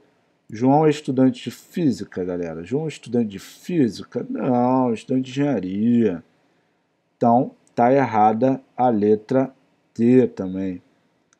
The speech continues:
Letra E. Pedro é muito bom em trigonometria e é estudante de matemática. Certíssimo, ó. Muito bom em trigonometria e é estudante de matemática. Show.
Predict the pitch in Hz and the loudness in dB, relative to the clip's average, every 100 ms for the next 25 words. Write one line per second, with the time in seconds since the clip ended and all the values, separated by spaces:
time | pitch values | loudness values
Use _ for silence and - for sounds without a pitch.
0 | _ _ 117 135 143 151 110 - _ - | _ _ 0 2 4 4 4 -2 _ 2
1 | 147 160 170 233 240 _ _ - 143 135 | 4 4 4 -2 -4 _ _ -4 0 0
2 | 135 151 214 214 156 143 143 139 123 131 | 0 0 -2 -4 0 4 4 2 0 0
3 | 131 131 131 143 131 143 160 196 214 - | 0 -2 -4 -4 -4 -2 2 2 2 0
4 | 185 156 - 190 165 156 170 160 196 202 | 2 2 -2 -6 -4 -4 -4 -2 -2 2
5 | 151 123 - 202 214 208 180 - 107 87 | 2 0 -2 -6 -4 -4 -4 -4 -6 -6
6 | _ _ _ _ - 123 131 131 120 120 | _ _ _ _ -6 0 0 0 0 0
7 | 113 123 127 135 147 160 175 220 - - | 0 0 2 2 0 0 2 2 -2 2
8 | 139 143 - 139 143 135 139 147 - _ | 4 4 2 0 0 0 4 4 2 _
9 | _ _ 143 147 147 196 135 110 - - | _ _ -2 -2 -2 -2 -2 -4 -8 -14
10 | - 175 156 | -2 0 0